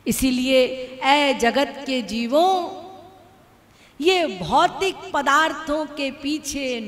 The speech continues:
ना भागो। ये धन धान्य, ये माणिक मोती, ये असली धन नहीं है।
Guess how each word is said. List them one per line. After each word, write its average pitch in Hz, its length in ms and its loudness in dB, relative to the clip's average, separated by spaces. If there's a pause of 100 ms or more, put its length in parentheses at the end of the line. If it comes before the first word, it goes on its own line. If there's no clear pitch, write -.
ना 311 220 0
भागो। 233 760 -2 (640)
ये 262 140 0
धन 240 240 2
धान्य, 311 640 0
ये 277 200 0
माणिक 285 560 -2
मोती, 302 600 0 (540)
ये 320 340 -2
असली 285 540 2
धन 269 180 0
नहीं 302 480 -4
है। 220 460 -6